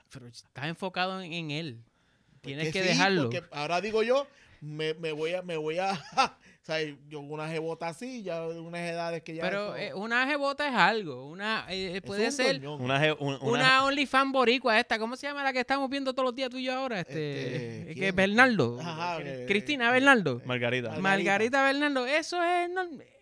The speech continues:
Speaker 1: Moni-,
Speaker 2: Mónica
Speaker 1: cabrón,
Speaker 2: Bellucci, cabrón.
Speaker 1: esta es la, la esposa del Mirovingo en The Matrix.
Speaker 2: Mónica Bellucci es
Speaker 3: Eso, eso es Hall of Fame.
Speaker 1: Eso
Speaker 3: Eso está ahí
Speaker 1: es
Speaker 2: Mira,
Speaker 3: arriba,
Speaker 2: yo
Speaker 3: eso está ahí
Speaker 2: estoy
Speaker 3: arriba.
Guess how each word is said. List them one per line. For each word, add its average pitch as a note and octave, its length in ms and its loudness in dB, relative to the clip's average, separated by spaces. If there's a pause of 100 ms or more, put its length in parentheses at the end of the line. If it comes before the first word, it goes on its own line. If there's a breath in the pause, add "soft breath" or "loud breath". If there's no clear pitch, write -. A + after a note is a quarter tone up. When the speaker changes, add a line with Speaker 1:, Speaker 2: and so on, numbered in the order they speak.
(200)
Speaker 1:
Moni-, F#3+ 640 2
Speaker 2:
Mónica B2 260 -4
Speaker 1:
cabrón, D4 260 8
Speaker 2:
Bellucci, A#3+ 200 -6
cabrón. C4 200 4
Speaker 1:
esta D#4+ 460 6
es D#4 60 2
la, C#4+ 280 8
la B3+ 200 4
esposa B3+ 340 2
del D4+ 100 2
Mirovingo D4 600 2
en B3+ 200 2
The A#3 100 2
Matrix. - 680 -4 (240)
Speaker 2:
Mónica C3 360 -14
Bellucci A2+ 400 -12
es F3 560 -8 (100)
Speaker 3:
Eso, A2 180 -6
eso A2 220 -6
es A2 60 -6
Hall B2+ 100 0
of A#2+ 100 -4
Fame. A2+ 420 -10
Speaker 1:
Eso G3+ 280 -2
Speaker 3:
Eso - 40 6
está A3+ 160 2
ahí A3+ 40 6
Speaker 1:
es C3+ 80 0
Speaker 2:
Mira, C3+ 140 4
Speaker 3:
arriba, B2 300 2
Speaker 2:
yo A2 40 0
Speaker 3:
eso C#3+ 120 -8
está B2 120 -4
ahí A#2 60 2
Speaker 2:
estoy A2+ 180 -2
Speaker 3:
arriba. G#2+ 220 -8